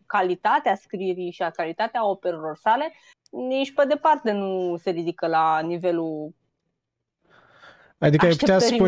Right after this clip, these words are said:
Speaker 2: spune
Speaker 1: ei,
Speaker 2: că
Speaker 1: care
Speaker 2: ai putea spune că Varvara, m, se uita mai mult la conținut, la carac-, e cu... ca și cum
Speaker 1: Bineînțeles,
Speaker 2: ea își
Speaker 1: bineînțeles.
Speaker 2: nu, am de chiar și la conținutul oamenilor, ea judeca oamenii mai bine decât Macar, pentru că Macar era mai,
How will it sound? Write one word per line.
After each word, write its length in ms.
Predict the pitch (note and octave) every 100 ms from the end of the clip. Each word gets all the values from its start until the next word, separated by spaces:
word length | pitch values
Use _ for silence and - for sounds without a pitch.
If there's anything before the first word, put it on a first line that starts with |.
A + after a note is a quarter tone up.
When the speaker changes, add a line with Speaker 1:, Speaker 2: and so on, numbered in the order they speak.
| F3
Speaker 2:
spune 100 | F3+
Speaker 1:
ei, 20 | -
Speaker 2:
că 140 | E3 D#3
Speaker 1:
care 400 | D#3 D3+ D3+ D3+ D3+ D3+ D3 _ _ _ _ _ _ _ _ _ _ _ _ -
Speaker 2:
ai 60 | D3
putea 160 | - D3+
spune 240 | - D3+
că 80 | C3+
Varvara, 800 | C3+ C3 B2+ C#3+ C#3+ C3+ C3+ C3
m, 260 | B2+ C3 C#3+ C3+ - C#3 - C#3+
se 180 | - -
uita 180 | B2+ C3+
mai 140 | C3
mult 280 | C3 C3 B2
la 220 | B2 A#2+
conținut, 680 | A#2 - B2 - C3 D3 -
la 140 | A#2+ A#2
carac-, 340 | - B2+ A#2+ - D3 G#3+
e 180 | F3+ C#3
cu... 140 | - F#3+
ca 220 | D3 C#3
și 80 | -
cum 160 | E3
Speaker 1:
Bineînțeles, 280 | E3 D#3 C#3+
Speaker 2:
ea 80 | D#3 E3
își 160 | C#3+ C3
Speaker 1:
bineînțeles. 340 | C3+ - G#2 F#3+ -
Speaker 2:
nu, 80 | D#3+
am 100 | D#3+
de 180 | D#3 E3+
chiar 180 | E3+ D#3
și 80 | -
la 80 | D3
conținutul 480 | D3 - D#3 C3+
oamenilor, 440 | B2+ C#3 B2+ A#2+ A#2+
ea 180 | A#2+ B2
judeca 400 | A#2+ B2 - C#3+
oamenii 540 | C3+ C3+ C3+ C3 B2+
mai 240 | A#2+ A#2+ A#2
bine 400 | A2+ C3 C#3 C3
decât 240 | B2 -
Macar, 380 | A#2+ A2+ C#3+ C#3
pentru 220 | C#3 B2+
că 100 | -
Macar 240 | B2 C#3+
era 180 | C3+ C3
mai, 400 | B2+ B2+ B2 A#2+